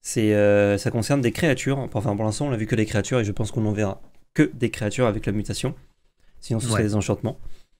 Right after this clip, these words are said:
Speaker 1: Euh, vous avez donc ce petit texte-là, ce petit encadré qui vous explique ce que c'est. Euh, enfin, qui vous explique comment lancer. Sur certaines créatures de d'Ikoria,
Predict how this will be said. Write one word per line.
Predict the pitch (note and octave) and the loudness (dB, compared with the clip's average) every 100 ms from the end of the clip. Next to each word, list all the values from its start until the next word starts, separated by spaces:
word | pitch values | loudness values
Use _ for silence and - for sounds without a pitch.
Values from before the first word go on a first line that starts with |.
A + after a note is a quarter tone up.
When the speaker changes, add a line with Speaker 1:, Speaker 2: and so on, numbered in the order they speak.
| _ - - - | _ -20 -8 2
Speaker 1:
Euh, | G#2+ G#2 G#2 G#2 G#2 G#2 G2+ G2+ G2 | 6 6 6 6 6 6 4 2 0
vous | G#2+ | 4
avez | A#2+ C3 D3+ | 4 4 2
donc | D#3 - - | 0 -2 -8
ce | - | -2
petit | C#3 C3+ | -2 -2
texte-là, | A2+ C3 - G#2+ B2 | 0 0 2 0 0
ce | A2+ | -2
petit | - G#2+ | -4 -6
encadré | A2 A2 G#2 G#2+ | -2 0 2 0
qui | - G#2 | -4 -4
vous | G#2+ | -2
explique | G#2 - B2+ | -2 -4 -6
ce | - | -6
que | G#2+ | -6
c'est. | - B2+ - - - - - | -6 -8 -12 -14 -14 -12 -8
Euh, | A2+ G#2 | -2 0
enfin, | G2+ G#2+ | 2 0
qui | - | 0
vous | A2 | 0
explique | G#2+ - B2+ | 0 -2 0
comment | B2+ C3 | 2 2
lancer. | G#2+ - C#3+ - _ - - | 0 -2 -4 -6 _ -20 -8
Sur | - F3 | -2 -2
certaines | E3+ D#3 C#3 | -2 -2 -2
créatures | B2+ A2+ G#2+ C#3+ G#2+ | 0 0 0 -2 -2
de | A2 C#3+ C3 | 0 0 0
d'Ikoria, | A2 A#2+ G#2 G2 | -6 -2 -2 -2